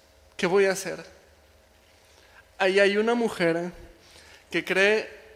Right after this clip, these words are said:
en mi poder, que cree en mi misericordia, en la ciudad que estoy llevando juicio a través de mi pueblo.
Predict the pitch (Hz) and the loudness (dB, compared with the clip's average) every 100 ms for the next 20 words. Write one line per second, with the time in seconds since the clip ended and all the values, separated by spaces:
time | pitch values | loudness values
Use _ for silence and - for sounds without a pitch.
0 | - 165 170 175 175 160 151 156 208 - | -8 -2 0 2 0 2 0 0 -6 -14
1 | - - - - - - 160 196 202 196 | -20 -20 -20 -20 -14 -4 -2 4 4 4
2 | 190 202 226 220 214 196 - 151 147 143 | 2 0 0 -2 -2 -4 -4 -4 -2 -6
3 | 135 185 - - - - 180 175 170 170 | -8 -12 -20 -20 -20 -6 -2 2 2 0
4 | 196 175 175 185 180 165 - 190 190 180 | -2 2 4 4 0 -6 0 0 2 0
5 | 170 170 175 160 - 202 208 - 165 151 | 0 -2 -2 -4 -6 -4 -4 -4 -4 -6
6 | - - - - - 180 180 175 160 170 | -8 -20 -20 -20 -6 -4 0 2 2 0
7 | 180 170 165 156 160 165 165 156 131 | -2 -4 -6 -6 -4 -2 -2 -6 -8